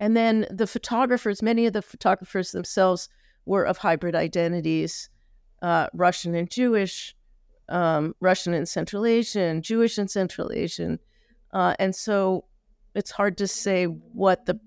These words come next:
point of view, uh, what the sort of ethnic or Russian point of view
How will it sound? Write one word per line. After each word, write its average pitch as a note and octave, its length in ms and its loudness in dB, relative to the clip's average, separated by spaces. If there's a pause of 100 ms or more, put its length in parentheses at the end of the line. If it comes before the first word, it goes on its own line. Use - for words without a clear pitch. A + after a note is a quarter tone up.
point F#3 280 0
of E3+ 100 0
view, G3 500 2
uh, D3+ 260 2
what F3 220 2
the E3+ 100 0
sort E3 180 -4
of D3 180 -4
ethnic D#3+ 480 0 (280)
or F3+ 140 -2
Russian E3+ 320 0
point F3 240 0
of E3 80 -4
view D#3+ 500 0